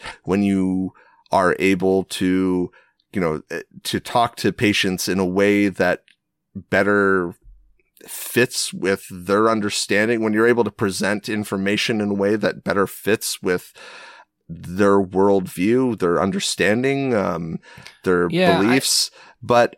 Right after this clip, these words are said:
Speaker 1: I think there are some risks where it seems disingenuous or c-,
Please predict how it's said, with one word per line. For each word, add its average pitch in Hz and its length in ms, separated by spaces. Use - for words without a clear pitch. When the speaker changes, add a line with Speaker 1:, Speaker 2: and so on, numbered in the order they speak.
Speaker 1:
I 110 140
think 135 340
there 123 320
are 135 380
some 113 540
risks 120 540
where 110 440
it 107 180
seems 117 720
disingenuous 127 1000
or 98 460
c-, - 140